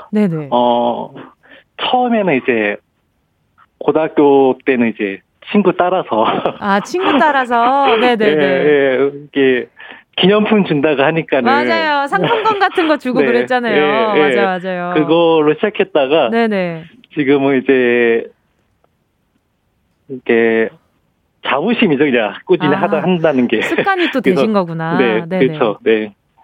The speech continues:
Speaker 2: 그래서 꾸준히 하다 보니까는 이제
Speaker 1: 음.
Speaker 2: 이렇게 달성하게 됐습니다. <laughs>
Speaker 1: 그러면은 고등학생 때부터 지금까지 계속 쭉 해오신 거예요?
Speaker 2: 네, 그 쭉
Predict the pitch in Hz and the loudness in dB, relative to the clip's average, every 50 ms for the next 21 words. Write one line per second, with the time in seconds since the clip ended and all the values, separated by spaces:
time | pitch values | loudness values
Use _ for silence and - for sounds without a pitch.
0 | _ _ - - 277 254 - - - - 147 135 - - 185 175 180 175 175 165 | _ _ -20 -20 -18 -18 -20 -10 -6 -6 -6 -4 -4 -4 -2 0 0 2 2 2
1 | 190 185 202 180 170 151 135 131 - 131 123 120 110 - - 113 104 104 - - | 0 0 0 2 2 2 2 2 2 0 0 0 0 -2 -2 -2 -2 -4 -6 -10
2 | - - - - 196 190 190 185 170 156 123 113 107 117 113 104 - 127 120 110 | -14 -16 -12 -10 -6 -6 -6 -6 -6 -4 -4 -4 -2 -2 -4 -2 0 0 0 0
3 | 101 104 90 - - 107 104 95 - 95 - - - - - 285 302 294 294 294 | -2 -4 -6 -6 -8 -8 -8 -6 -6 -4 -2 -2 -2 0 0 0 0 2 0 0
4 | 277 294 269 - - 247 240 339 359 359 359 - - 359 330 285 330 311 262 285 | 0 -2 -2 -2 -2 -2 0 2 0 0 0 0 -2 -4 -4 -2 -2 -4 -4 -4
5 | 277 - 285 - - - 240 240 285 294 285 262 285 262 214 220 226 - - 220 | -4 -4 -6 -6 -6 -6 -2 -2 0 0 0 0 -2 -2 -2 -4 -8 -10 -8 -8
6 | 269 294 - - _ - 381 392 466 523 480 - - 381 339 302 - 240 196 170 | -8 -8 -8 -12 _ -10 -6 -4 -4 -4 -4 -4 -2 -2 -2 -2 -4 -6 -6 -6
7 | 165 160 160 185 247 302 311 277 - - - - - _ _ _ _ _ _ - | -6 -6 -4 -4 -2 -2 -4 -4 -8 -14 -20 -20 -20 _ _ _ _ _ _ -20
8 | - _ - 151 151 143 151 147 - 240 254 | -16 _ 0 0 2 2 0 0 0 0 0